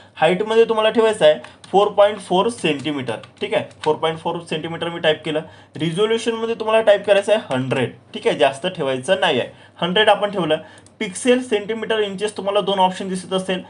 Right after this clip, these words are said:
आपण सेंटीमीटरमध्ये साईज घेतलाय म्हणून मी सीएमवरती सिलेक्ट करतोय. त्याच्यानंतर सिंपल तुम्हाला एंटर बटन प्रेस करायची आहे आणि अशा रीतीने क्रॉप करून घ्यायचं आहे. क्रॉप करताना मित्रांनो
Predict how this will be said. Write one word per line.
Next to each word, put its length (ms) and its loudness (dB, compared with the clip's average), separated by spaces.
आपण 240 0
सेंटीमीटरमध्ये 920 -2
साईज 320 0
घेतलाय 280 0
म्हणून 200 -4
मी 140 -6
सीएमवरती 760 -2
सिलेक्ट 320 0
करतोय. 280 -4
त्याच्यानंतर 440 -2
सिंपल 340 -8
तुम्हाला 340 0
एंटर 240 -2
बटन 280 0
प्रेस 300 -6
करायची 380 0
आहे 160 -2
आणि 180 -2
अशा 340 2
रीतीने 280 -4
क्रॉप 420 0
करून 200 -4
घ्यायचं 320 -10
आहे. 100 -12
क्रॉप 300 2
करताना 300 2
मित्रांनो 400 0